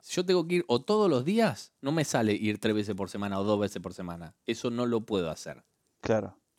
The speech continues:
Speaker 1: Porque si voy dos veces por semana, hay un día que falto y digo, "Bueno, mañana también falto". Y pasado también falto, y de hecho me pasa lo que me pasó
Speaker 2: No
Speaker 1: el,
Speaker 2: confías
Speaker 1: hace,
Speaker 2: en vos mismo.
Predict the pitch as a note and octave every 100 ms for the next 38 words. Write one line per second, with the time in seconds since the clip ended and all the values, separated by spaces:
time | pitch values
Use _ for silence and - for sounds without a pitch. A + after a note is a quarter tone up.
0 | _ F2+ F#2 G2 A#2+ C#3+ D3 C#3 A#2 A2
1 | B2 C#3+ D#3+ A#2 B2 B2 B2 A2 - D3
2 | C#3+ C#3+ A2 G#2 G2+ G2 - - G#2 F#2
3 | F#2+ G2+ _ _ _ G#2 G2+ G2+ F#2 F#2
4 | F2 D#2+ D#2 - - _ _ _ G2+ G2
5 | G2 G2+ G2 G2+ C3 C3+ D3 D3 G2 F#2+
6 | F#2+ G2+ A2+ G2 F#2+ F#2+ F#2 F2 E2+ E3+
7 | G#3+ G3 F3+ F3+ G3+ F3+ E3 E3+ G3 B2
8 | G2 G2